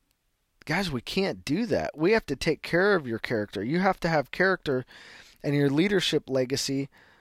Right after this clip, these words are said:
honestly, will then kinda care for itself. It'll, it'll take care of itself.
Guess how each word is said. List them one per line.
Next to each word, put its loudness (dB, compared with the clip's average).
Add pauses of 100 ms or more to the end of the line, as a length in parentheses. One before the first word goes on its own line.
(420)
honestly, 2
will 0
then 2 (800)
kinda 0
care 4
for 2
itself. 2
It'll, 2
it'll 0
take -4
care -2
of -4
itself. -2